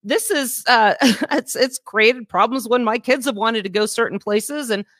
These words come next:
I said, "I'm not going there." I absolutely refuse. There are some places that say, um, what was the other one? Uh, the brewery in Bonneville. Uh, you have to walk in that door with your snot rag on, and then you could take it off when you sit down ten feet later.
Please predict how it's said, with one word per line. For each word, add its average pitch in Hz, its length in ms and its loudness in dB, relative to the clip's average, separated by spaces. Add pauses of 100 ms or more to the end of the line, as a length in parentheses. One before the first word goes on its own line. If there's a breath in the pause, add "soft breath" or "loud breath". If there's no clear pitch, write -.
(140)
I - 60 -8
said, 247 120 -4
"I'm 240 60 0
not 262 160 -2
going 285 200 2
there." 175 180 -4 (140)
I 208 180 0
absolutely 220 440 0
refuse. 214 380 -4
There 196 100 -2
are 208 40 -2
some 247 220 0
places 220 420 -2
that 226 160 -4
say, 185 280 0 (280 loud breath)
um, 190 360 2
what 190 140 -4
was 202 120 -6
the 202 120 0
other 190 160 0
one? 180 180 0
Uh, 175 120 4
the 180 120 0
brewery 196 580 6
in 190 140 2
Bonneville. 185 580 4 (400 loud breath)
Uh, 175 200 4 (100)
you 214 420 -2
have 226 300 2
to 208 80 -2
walk 190 580 2
in 294 280 0
that 247 320 2
door 180 520 0 (400)
with 220 480 0
your 214 320 -2
snot 247 480 0
rag 175 280 2
on, 165 360 -4 (600)
and 285 120 0
then 415 100 4
you 508 80 2
could - 120 -14
take 370 200 0
it 339 60 2
off 339 180 6
when 285 120 -4
you 285 40 -4
sit 302 220 -6
down 294 220 0
ten 277 180 -2
feet 269 220 -10
later. 220 380 -2